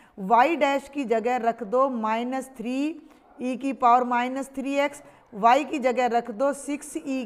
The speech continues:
की पावर माइनस थ्री एक्स। इनसे ये कट जाएगा और ज़ीरो is equal to zero आ जाएगा।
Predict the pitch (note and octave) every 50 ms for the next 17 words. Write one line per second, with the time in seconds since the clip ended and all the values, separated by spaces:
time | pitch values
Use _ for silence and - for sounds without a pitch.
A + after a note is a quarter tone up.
0 | - - C4+ B3+ B3+ G#3+ A#3+ A#3 G#3 G#3 A3 B3+ C4+ B3+ A#3 A3 G#3 G3 G3 G3
1 | G3 G3+ G3 G3 - A3+ G3+ G#3+ G#3+ G#3 G#3 G#3 - - C4+ C4 C4+ C#4+ - -
2 | C#4+ C4 C4 B3+ A#3+ - - G#3+ G3 F3 G#3+ F3+ A3 G#3+ A3 A3+ A#3 C4 C#4+ D4
3 | A3 F#3 G#3+ A3 A3 G#3+ G#3+ G3+ F#3+ F3 F3+ F3+ F3+ G3+ F#3+ F3+ F3 F3 - B3+
4 | E4 - - - _ _ _ _ _ - F#3+ F3 F#3+ F#3+ F#3 G3 F#3+ F#3 F#3 F#3+
5 | F3+ G#3+ G#3+ A3+ B3 A#3+ D4+ E4 F#4